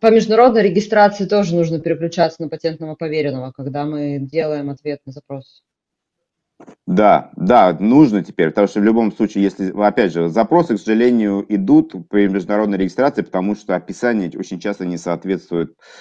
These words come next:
Speaker 2: а, практике Соединённых Штатов. И, п-, п-,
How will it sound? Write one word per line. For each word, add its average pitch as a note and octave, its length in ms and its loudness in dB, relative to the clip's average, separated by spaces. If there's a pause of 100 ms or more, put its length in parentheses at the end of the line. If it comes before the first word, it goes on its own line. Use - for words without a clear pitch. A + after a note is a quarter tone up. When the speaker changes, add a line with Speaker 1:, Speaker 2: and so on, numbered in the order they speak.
(120)
Speaker 2:
а, E2 180 0
практике F2+ 440 -2
Соединённых E2 360 -6
Штатов. - 340 -8 (360)
И, F#2 560 2 (140)
п-, F2+ 260 -10
п-, F2 80 -10